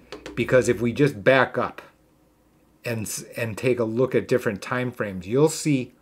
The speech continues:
how damaging the bond market has been and how the r-, increase in interest rates have altered everything. You can see it here. This is a one-year look.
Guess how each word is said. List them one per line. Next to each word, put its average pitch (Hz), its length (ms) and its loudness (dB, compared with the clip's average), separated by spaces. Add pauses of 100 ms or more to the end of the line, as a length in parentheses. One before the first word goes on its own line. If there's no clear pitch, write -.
(240)
how - 480 0 (160)
damaging 110 720 -2 (540)
the 110 80 -6
bond 110 280 0
market 101 300 -4
has 90 160 -12
been 92 300 -8
and 92 140 -12
how 107 220 -6
the 104 360 -8
r-, 120 120 -6 (120)
increase 156 500 -2
in 151 120 -2
interest 120 440 -8
rates 104 260 -6 (360)
have 110 220 -6
altered 98 460 -6
everything. 82 480 -14
You 131 140 -6
can 151 100 -6
see 151 160 2
it 143 60 2
here. 131 260 0 (2000)
This 143 160 -2
is 151 140 0
a 143 180 6
one-year 123 560 4
look. - 400 -12